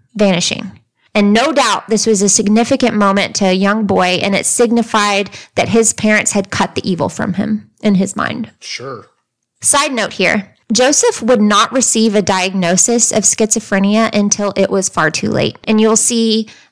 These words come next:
Speaker 1: there would be multiple opportunities for people to help him, but he never received that help. And that's, it's going to be infuriating. Now, you know his parents saw Joseph's psychological state slipping through the cracks.
Speaker 2: Oh, yeah.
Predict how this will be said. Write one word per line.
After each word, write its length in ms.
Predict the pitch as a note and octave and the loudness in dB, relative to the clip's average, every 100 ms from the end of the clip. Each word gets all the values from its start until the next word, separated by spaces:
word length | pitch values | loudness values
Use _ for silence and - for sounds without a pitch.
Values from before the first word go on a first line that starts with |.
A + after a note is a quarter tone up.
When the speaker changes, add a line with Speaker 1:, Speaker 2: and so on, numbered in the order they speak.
| - | -2
Speaker 1:
there 160 | A#3 A3 | 2 2
would 140 | G#3 | 2
be 120 | A3 | 2
multiple 560 | G3+ G#3 A3 G#3+ A3 A3 | 2 4 2 2 0 2
opportunities 840 | - F3+ G3 G3 - F#3+ F#3+ F#3+ F#3+ | 4 2 2 -2 0 0 0 -2 -2
for 100 | F#3 | -4
people 340 | - F#3+ F#3+ | -2 -2 -2
to 100 | F#3+ | -2
help 240 | F3+ F3 D#3+ | 0 0 0
him, 240 | F#3 F3+ | 0 -2
but 280 | E3 E3+ E3 - _ _ _ - | 0 -2 -2 -8 _ _ _ -8
he 180 | F#3+ G3+ | -2 0
never 260 | E3 D#3+ | 0 -2
received 360 | - - - - | -2 -4 -4 -6
that 160 | - - | -8 -6
help. 260 | - - - _ _ _ _ _ - | -8 -8 -16 _ _ _ _ _ -4
And 180 | G3 F#3+ | -2 0
that's, 300 | F#3 - - | -2 -4 -6
it's 180 | - G3+ | -2 -2
going 400 | - G#3 G3 G3 | 0 2 2 0
to 100 | G3 | -4
be 180 | F3+ F3 | -2 -4
infuriating. 800 | E3+ D#3 E3+ C#3+ - - G#3+ G3+ _ - _ _ _ _ _ _ _ _ - | -4 -8 -10 -8 -8 -8 -8 -10 _ -20 _ _ _ _ _ _ _ _ -2
Now, 380 | B3 B3+ B3 - - _ | 2 2 0 -4 -20 _
you 300 | G#3 G3+ C4+ | -6 0 2
know 600 | D4+ B3 B3 G#3 D3 - G3+ _ | 2 2 2 2 0 -2 -6 _
his 240 | - G3+ | -2 -2
parents 440 | - G#3 F#3 - | 0 0 0 0
saw 200 | - F3 | 0 0
Joseph's 440 | F3+ F#3 E3+ - F3+ | 0 0 0 0 0
psychological 760 | - E3 F3+ E3+ D#3 - - | -2 -2 -4 -2 -2 -4 -6
state 440 | B2+ - F#3 F3 - | -2 -2 0 -2 -2
slipping 540 | - G3+ G3+ G3 F3 | -6 -2 -2 -2 -6
through 160 | E3 G3 | -6 -8
the 80 | - | -8
cracks. 440 | - F#2+ - - | -10 -12 -8 -6
Speaker 2:
Oh, 100 | C4+ | -4
yeah. 240 | D3+ C#3 | -2 -4